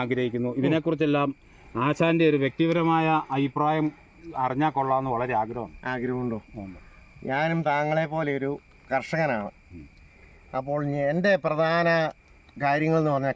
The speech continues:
Speaker 2: കലാ സാംസ്കാരിക കേസാണ്. രാഷ്ട്രീയത്തെപ്പറ്റി എനിക്ക് എ ബി സി ഡി അറിയത്തില്ല. ഞാൻ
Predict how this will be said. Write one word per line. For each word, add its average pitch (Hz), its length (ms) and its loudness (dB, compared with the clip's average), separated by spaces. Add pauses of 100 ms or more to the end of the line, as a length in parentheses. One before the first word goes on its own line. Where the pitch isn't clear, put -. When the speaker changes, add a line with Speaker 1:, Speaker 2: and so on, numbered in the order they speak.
Speaker 2:
കലാ 165 260 2 (340)
സാംസ്കാരിക 143 680 0 (120)
കേസാണ്. 117 380 -4 (720)
രാഷ്ട്രീയത്തെപ്പറ്റി 160 920 0 (300)
എനിക്ക് 147 240 -2 (120)
എ - 100 0
ബി 165 160 0
സി 139 140 -4
ഡി 131 60 -4 (100)
അറിയത്തില്ല. 117 400 -4 (560)
ഞാൻ 170 120 4